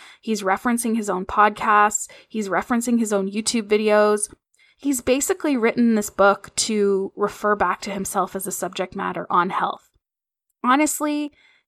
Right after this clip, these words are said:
there's constant reference to scientific material,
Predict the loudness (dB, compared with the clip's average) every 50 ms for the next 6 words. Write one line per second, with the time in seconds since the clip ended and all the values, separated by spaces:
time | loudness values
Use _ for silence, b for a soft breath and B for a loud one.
0 | b -4 0 2 4 4 4 2 0 _ -2 -2 -2 -2 2 4 6 6 6 6
1 | 4 2 -2 -2 -2 -2 -2 -2 -4 _ -2 2 2 2 2 2 -2 -2 -2 -2
2 | -2 -4 -6 -4 -4 -2 0 2 2 4 4 4 2 2 0 _ _ -14 -6 -2
3 | 0 2 2 2 0 -2 -2 -4 -6 -6 -6 -6 -6 -6 -6 -6 -6 -6 -4 -2
4 | 0 0 0 -2 -2 -6